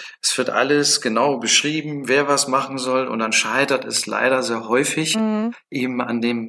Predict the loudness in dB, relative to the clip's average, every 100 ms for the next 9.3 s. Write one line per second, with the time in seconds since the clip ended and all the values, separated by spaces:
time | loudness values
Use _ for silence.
0 | 0 2 2 -4 _ _ 0 4 4 4
1 | 2 2 2 2 0 2 2 4 4 4
2 | 0 -2 0 2 2 -2 0 0 2 4
3 | 4 4 2 2 0 0 0 -2 0 0
4 | 2 0 0 -4 -6 -2 -2 -2 -4 -4
5 | -4 -6 -4 -6 -6 -4 0 0 0 0
6 | 0 -2 -10 -10 -10 0 2 4 2 2
7 | 0 0 0 0 2 4 2 0 -10 -20
8 | -10 -2 0 0 -2 -6 -10 -12 -10 -8
9 | -8 -12